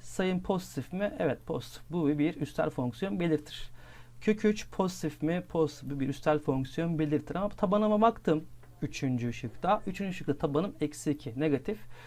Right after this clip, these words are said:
Bu bir üstel fonksiyon belirtmez. O yüzden cevabım bir, iki Denizli oldu.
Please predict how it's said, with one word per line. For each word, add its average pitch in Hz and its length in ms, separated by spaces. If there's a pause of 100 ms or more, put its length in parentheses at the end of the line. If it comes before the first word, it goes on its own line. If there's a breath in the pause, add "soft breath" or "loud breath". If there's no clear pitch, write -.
(200 loud breath)
Bu 185 100
bir 123 160
üstel 165 300
fonksiyon 151 800
belirtmez. - 840
O 165 140
yüzden 127 200
cevabım 135 500 (560 loud breath)
bir, 120 280
iki 127 380
Denizli 120 360
oldu. 113 280